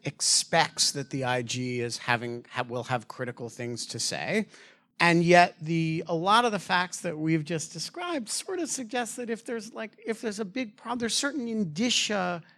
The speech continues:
that, of regularity and kind of the way the thing was conducted. And so I kind of scratch my head and say, "Okay, I,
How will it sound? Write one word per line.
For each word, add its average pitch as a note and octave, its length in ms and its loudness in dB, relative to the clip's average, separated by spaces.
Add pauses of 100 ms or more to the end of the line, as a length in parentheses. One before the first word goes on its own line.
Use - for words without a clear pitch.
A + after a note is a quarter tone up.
(220)
that, F#3 260 2 (360)
of E3 220 4
regularity D#3+ 1080 6
and C#3+ 180 -4
kind E3+ 220 2
of C#3+ 140 0
the D3+ 80 2
way D3+ 320 6
the D3+ 120 0
thing D3 380 -2
was C#3 160 -4
conducted. C#3 800 0
And D#3 160 -4
so F#3 200 4
I G#3+ 140 8
kind C4 240 2
of B3+ 80 0
scratch A3 380 4
my A3+ 160 -6
head D4 220 2
and A3+ 140 0
say, G#3+ 280 0 (360)
"Okay, G#3 380 6 (840)
I, - 380 -4